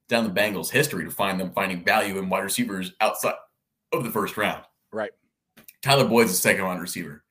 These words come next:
Speaker 1: T Higgins is a second round receiver. Marvin Jones, who when he was in Cincinnati was an absolute stud.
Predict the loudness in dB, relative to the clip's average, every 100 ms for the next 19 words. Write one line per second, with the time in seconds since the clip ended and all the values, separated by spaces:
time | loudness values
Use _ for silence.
0 | _ _ _ _ _ -4 4 6 6 2
1 | -2 0 2 0 -2 -6 -6 -6 -6 -8
2 | -14 _ _ _ _ 2 4 4 2 2
3 | 4 2 0 -6 -12 -10 -6 -2 -2 -2
4 | -4 -4 -6 -4 -4 -4 -6 -4 -4 -4
5 | -6 -6 -8 -8 -6 -6 -6 -2 6 8
6 | 8 6 0